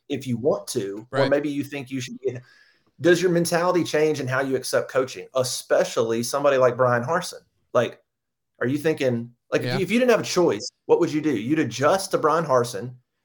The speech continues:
Speaker 1: you'd figure it out, and you'd play. Well, if I have a choice, then I'm probably just gonna go, "Ah, this dude's a joke, man. I'll, I'll just,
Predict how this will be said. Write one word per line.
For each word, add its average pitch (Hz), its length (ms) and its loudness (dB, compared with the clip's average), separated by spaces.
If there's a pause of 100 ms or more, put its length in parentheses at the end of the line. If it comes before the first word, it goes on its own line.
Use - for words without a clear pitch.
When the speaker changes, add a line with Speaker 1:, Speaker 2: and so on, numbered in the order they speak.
Speaker 1:
you'd 135 180 -4
figure 160 440 0
it 170 100 4
out, 196 340 -2 (380)
and 147 100 -4
you'd 143 160 -4
play. 175 300 2
Well, 123 200 -2
if 131 140 -2
I 160 100 2
have 156 200 0
a 120 40 0
choice, 190 600 -2 (460)
then 165 120 6
I'm 175 120 4
probably 196 360 4
just 135 200 -4
gonna 139 140 -2
go, 131 160 8
"Ah, 139 180 6
this 147 160 -6
dude's 120 240 -2
a 95 60 -14
joke, 110 360 -4
man. 92 240 -10
I'll, 127 280 0
I'll 147 140 4
just, 131 180 -4